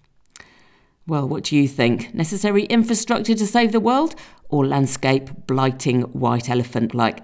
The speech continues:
H S two? Do get in touch. You can get in touch via email. I'm on amanda dot yorworth at mix nine two six dot com, or look for Environment Matters on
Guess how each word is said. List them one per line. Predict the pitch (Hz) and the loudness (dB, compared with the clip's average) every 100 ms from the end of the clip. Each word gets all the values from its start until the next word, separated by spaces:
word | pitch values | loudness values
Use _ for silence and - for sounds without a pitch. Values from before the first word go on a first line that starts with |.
| - | -8
H | 123 120 - | -6 -6 -8
S | 117 - - - | -10 -10 -12 -12
two? | - 110 107 - - - - - | -12 -10 -10 -12 -20 -20 -20 -6
Do | - 269 | 2 4
get | 285 262 | 4 4
in | 247 220 | 6 4
touch. | - 185 131 - | 4 0 0 -2
You | - 170 262 262 | -2 2 2 2
can | 247 | -2
get | 220 208 214 | 0 0 2
in | 202 | 0
touch | 190 156 151 | 2 -2 -2
via | 196 196 196 196 | 0 2 2 0
email. | 190 196 175 135 113 - | 2 4 4 2 2 2
I'm | 151 147 | 2 2
on | - 151 151 151 - | 0 0 0 0 2
amanda | 143 151 185 190 147 | 2 2 2 2 2
dot | 135 123 | 0 0
yorworth | 143 170 240 285 - - | 0 0 2 0 0 0
at | 135 131 143 | 0 0 0
mix | 139 185 180 - | 0 0 -2 0
nine | 135 143 156 | 2 2 -2
two | 156 143 127 | -2 -2 -2
six | - 123 - | -2 -4 -4
dot | 123 - | -6 0
com, | 220 226 - - - - | 0 0 -4 -16 -8 0
or | 330 | 2
look | 339 | 2
for | 262 | 2
Environment | 262 214 196 180 147 123 | 2 4 4 4 2 2
Matters | 127 120 131 120 120 - - - | -2 -2 -4 -6 -6 -14 -20 -2
on | 143 135 131 | 2 2 0